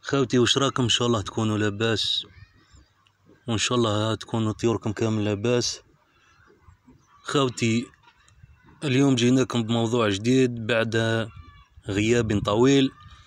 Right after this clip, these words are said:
عندي تعديلات في السلاكة برب-، بربي إن شاء الله حاب نبارطاجيها مع خاوتي متابعين الأوفياء،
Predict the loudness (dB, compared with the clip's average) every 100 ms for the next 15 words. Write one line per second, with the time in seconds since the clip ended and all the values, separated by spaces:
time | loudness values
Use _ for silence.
0 | -20 -20 -20 -20 -16 -16 -18 _ _ _
1 | _ _ _ _ _ -6 -2 0 0 2
2 | 2 0 0 0 0 -2 -2 -2 -2 0
3 | -2 -2 -4 -4 -6 -6 -4 -4 -2 -2
4 | 0 0 0 -2 -6 -12 -20 -20 -20 -20
5 | -20 -20 -20 _ _ _ -6 -4 -2 -2
6 | -2 -2 -2 0 0 0 -2 -2 0 0
7 | 0 -2 -4 -12 -20 -20 _ -4 -2 0
8 | 0 0 0 0 0 -2 -4 -2 0 2
9 | 0